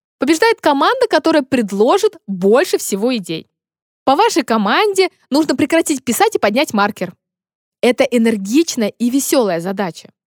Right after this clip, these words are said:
При этом достигается цель, участники задумываются о тех людях, для которых делается проект. Попросите капитанов взять карточки, подойти к стене и выстроиться в линию. Каждый по очереди называет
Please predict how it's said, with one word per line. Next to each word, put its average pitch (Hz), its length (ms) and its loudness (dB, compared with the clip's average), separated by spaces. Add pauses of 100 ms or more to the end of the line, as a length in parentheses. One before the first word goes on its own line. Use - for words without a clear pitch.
(300)
При 240 140 4
этом 285 180 0
достигается 247 600 0
цель, 370 320 0 (380)
участники 233 760 -2
задумываются 185 800 -4
о 233 120 -2
тех 214 320 -2
людях, 208 460 -4 (140)
для 180 160 -2
которых 190 420 -4
делается 170 380 -8
проект. - 440 -18 (800)
Попросите 302 580 2
капитанов 339 540 -2 (280)
взять 240 360 0
карточки, 196 640 -4 (400)
подойти 370 380 2
к - 40 -18
стене 415 380 0
и 392 40 2
выстроиться 262 440 -4
в 185 60 -8
линию. 180 360 -8 (680)
Каждый 269 480 2
по 220 120 -2
очереди 233 760 2
называет 254 800 0